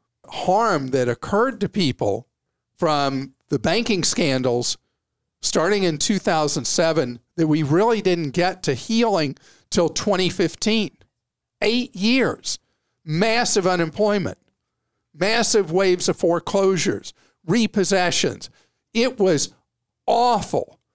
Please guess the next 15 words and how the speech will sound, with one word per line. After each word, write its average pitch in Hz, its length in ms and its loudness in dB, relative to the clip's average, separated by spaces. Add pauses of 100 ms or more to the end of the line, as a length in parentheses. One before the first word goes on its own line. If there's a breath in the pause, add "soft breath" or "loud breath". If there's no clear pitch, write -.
(380)
And 147 240 0
so 160 260 2
for 156 240 -4
many 233 400 0
people, 175 420 -2
that's 143 600 -4
what 165 440 -2 (360)
a 156 80 0
recession 147 720 0
means, 220 320 0
because 165 320 0
that's 180 320 -2
the 185 160 2
only 175 260 2
one 156 400 0